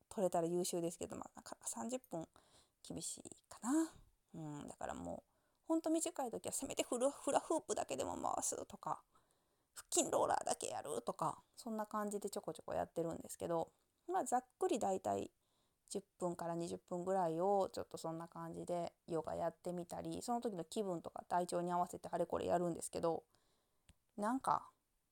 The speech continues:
ね、やっぱりそういうちょっとか、ちょっとでも体に良さそうなことやると、なんかやっぱさすがにそんなにお酒飲みたいと思わないんですね。あのー、私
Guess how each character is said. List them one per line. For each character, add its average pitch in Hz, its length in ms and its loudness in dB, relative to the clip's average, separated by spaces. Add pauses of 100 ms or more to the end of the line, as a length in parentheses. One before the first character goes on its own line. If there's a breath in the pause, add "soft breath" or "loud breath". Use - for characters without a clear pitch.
ね、 165 240 0 (300)
や 196 80 -2
っ 196 80 -4
ぱ 302 80 8
り 254 80 8
そ 269 220 6
う 262 60 4
い 254 100 2
う 247 220 0
ち - 80 2
ょ - 20 2
っ 349 60 -2 (100)
と 180 120 4
か、 - 220 -8
ち - 100 0
ょ - 20 4
っ 381 100 2
と 320 80 4
で 226 80 6
も 180 100 4
体 311 380 4
に 285 120 6
良 302 100 4
さ 339 160 2
そ 311 180 6
う 214 40 6
な 175 100 4
こ - 120 -4
と - 100 -2
や 170 180 6
る 170 200 2 (1120)
と、 180 280 6 (1600)
な 214 120 0
ん 277 80 0
か 190 260 6
や - 60 0
っ 202 40 -6
ぱ 233 100 -2
さ 262 160 2
す 277 120 4
が 294 120 6
に 302 80 4
そ - 180 -2
ん 440 100 2
な 453 80 4
に 415 80 4
お 214 60 4
酒 233 320 0
飲 185 100 2
み 240 80 -2
た 208 140 4
い 170 80 4
と - 100 2
思 226 220 6
わ 233 80 6
な 190 160 -2
い - 60 -8
ん - 20 -10
で - 100 -10
す - 120 -10
ね。 190 180 0 (960 loud breath)
あ 170 160 2
の 160 640 0
ー、 156 40 2
私 202 680 2